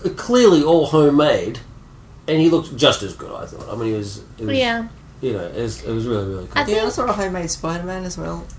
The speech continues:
Speaker 3: Basically just a red leotard and he'd drawn the lines on.
Speaker 1: <laughs>
Speaker 2: Oh my gosh.
Speaker 3: It was,
Speaker 1: Awesome.
Speaker 3: it was cool.
Speaker 2: Yeah. I think just some people get, you know, when you think of cosplay, you think, "Oh, I have to have all this stuff perfection and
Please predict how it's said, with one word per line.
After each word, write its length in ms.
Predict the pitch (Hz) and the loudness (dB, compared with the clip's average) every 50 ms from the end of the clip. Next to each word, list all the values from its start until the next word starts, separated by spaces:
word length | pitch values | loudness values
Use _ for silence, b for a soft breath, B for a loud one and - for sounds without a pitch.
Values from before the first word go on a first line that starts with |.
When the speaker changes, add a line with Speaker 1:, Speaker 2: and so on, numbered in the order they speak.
| - - - | -16 -14 -6
Speaker 3:
Basically 320 | - 180 165 170 165 170 165 | -4 -4 -4 -4 -4 -6 -6
just 240 | 160 165 156 - 151 | -4 -6 -6 -6 -8
a 60 | 139 | -6
red 260 | 139 160 156 143 - | -4 -4 -4 -4 -4
leotard 480 | 147 147 147 143 147 - 175 151 151 151 | -4 -4 -4 -4 -6 -4 -4 -4 -2 -2
and 160 | 156 143 143 | -2 -4 -4
he'd 160 | 147 139 139 | -6 -6 -6
drawn 320 | - - 156 151 151 151 147 | -6 -4 -2 -2 -2 -2 -4
the 60 | 143 | -4
lines 400 | 139 143 143 143 143 151 147 147 | -2 -2 -2 -2 -2 -2 -2 -2
on. 160 | - 143 - | -2 0 4
Speaker 1:
<laughs> 20 | - | 4
Speaker 2:
Oh 400 | 240 - - - - 277 269 262 | 6 6 6 6 6 8 8 8
my 140 | 247 247 - | 8 8 8
gosh. 380 | 233 226 226 247 254 262 240 - | 8 8 8 6 6 4 4 2
Speaker 3:
It 140 | - 202 208 | 2 2 6
was, 80 | 185 | 6
Speaker 1:
Awesome. 240 | 175 190 180 143 139 | 6 6 6 6 4
Speaker 3:
it 20 | |
was 140 | 120 113 - | 2 0 0
cool. 280 | - 143 139 180 180 175 - | -2 -2 -2 -2 -2 -4 -4
Speaker 2:
Yeah. 320 | - 208 208 208 208 214 B B B B B B B B B B - | -4 -4 -4 -4 -6 -8 B B B B B B B B B B 0
I 100 | - 320 | 2 2
think 300 | - 427 453 440 392 277 | 2 2 0 0 2 2
just 160 | 320 330 330 | 2 0 2
some 200 | - 269 247 262 | 2 2 2 2
people 280 | 262 285 294 240 254 254 | 0 0 0 0 0 0
get, 300 | 254 254 220 196 - - - | 2 2 2 2 0 -2 -2
you 120 | 247 254 247 | -2 0 2
know, 140 | 233 226 | 2 2
when 100 | 226 220 | 2 0
you 100 | 220 226 | 0 -2
think 180 | 226 - 294 285 | -2 -2 -2 -2
of 80 | 269 269 | -4 -4
cosplay, 560 | - 254 233 226 233 226 - 233 208 214 220 | -2 0 2 2 0 0 -2 -4 -2 -2 -2
you 60 | 220 | -4
think, 260 | 220 - 214 214 - - | -4 -4 -4 -6 -4 -4
"Oh, 180 | 240 247 254 233 | -2 0 2 2
I 140 | 220 - B B B B B B | 2 0 B B B B B B
have 200 | - 233 233 226 | -4 -4 -4 -2
to 100 | - 240 | -2 -4
have 220 | 226 220 226 247 - - - - | -2 0 -2 -2 -4 -6 -8 2
all 200 | - - 233 233 | 4 6 6 6
this 180 | 226 233 226 - | 4 2 -2 -4
stuff 240 | - - 240 - - | -4 -4 -4 -4 -4
perfection 880 | - 233 220 - - 233 220 - - - - - 226 214 214 220 220 - | -6 -8 -8 -4 -2 -2 -2 -2 -2 -8 -8 -6 -6 -4 -4 -4 -6 -4
and 420 | 220 214 202 202 202 202 208 220 | -4 -2 -2 0 0 -2 -2 -4